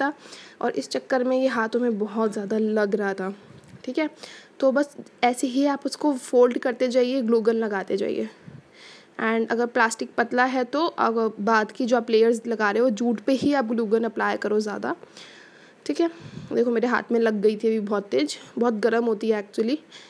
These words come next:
so ध्यान से काम करें। And उसके बाद आप देखो बस simply मैं इसको roll करती जा रही हूँ, अच्छे से press करते हुए दबाते हुए roll करना है, otherwise वो खुल जाएगा और सुंदर नहीं लगेगा, है ना।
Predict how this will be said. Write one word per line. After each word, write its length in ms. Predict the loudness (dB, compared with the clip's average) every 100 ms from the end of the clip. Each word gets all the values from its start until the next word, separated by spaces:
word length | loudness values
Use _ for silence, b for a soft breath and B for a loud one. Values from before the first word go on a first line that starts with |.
| B B
so 420 | -10 -4 -2 -2 -4 B B B B -6
ध्यान 260 | -2 -2 0
से 80 | 0
काम 240 | 0 -2
करें। 260 | -4 -6 -8 B B B -20 B B B B 0
And 240 | 2 2 -2
उसके 220 | -2 0
बाद 220 | 0 0 0
आप 120 | 0
देखो 320 | 2 0 -2 -2
बस 180 | -4 0
simply 320 | -2 0 0
मैं 100 | 0
इसको 180 | 0 2
roll 260 | 4 4 2
करती 320 | -2 0 2
जा 200 | 2 2
रही 180 | -2 -2
हूँ, 180 | -6 -6
अच्छे 320 | -6 0 0
से 160 | 0 -2
press 360 | -2 0 0 0
करते 320 | -2 0 2
हुए 160 | 2 2
दबाते 400 | 0 -2 -2 -2
हुए 260 | 2 2
roll 200 | 4 2 0
करना 280 | -2 -2
है, 180 | -2 -4 -8 B B -4
otherwise 440 | 0 2 2 2
वो 80 | 0
खुल 260 | 2 4 4
जाएगा 340 | 4 0 0
और 120 | -2
सुंदर 360 | -2 -2 0 0
नहीं 180 | 2 2
लगेगा, 400 | 0 -2 -4 -6 B B B B -4
है 60 |
ना। 140 | -2